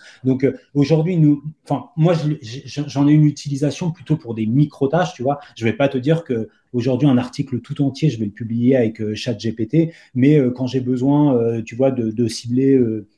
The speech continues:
une bibliographie, par exemple, ou me traduire rapidement,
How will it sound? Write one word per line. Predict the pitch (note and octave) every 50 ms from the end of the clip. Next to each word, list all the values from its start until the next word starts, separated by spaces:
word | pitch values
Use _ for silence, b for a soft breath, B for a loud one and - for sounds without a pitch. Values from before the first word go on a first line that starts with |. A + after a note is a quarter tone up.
| _ _ -
une | A2+ A2
bibliographie, | G#2 A2+ A2+ A2+ B2 B2 A#2+ A#2+ B2 B2+ B2 - - C3+ C3+ C#3 C#3
par | - B2 G2+
exemple, | A2+ A2+ G#2+ A#2+ B2 B2+ B2 B2 - -
ou | A#2
me | A2+ A#2 A#2 A2
traduire | A2+ - - A#2+ A2 B2 B2+ B2
rapidement, | - B2+ B2 - - B2 B2+ C3+ C3+ C#3 B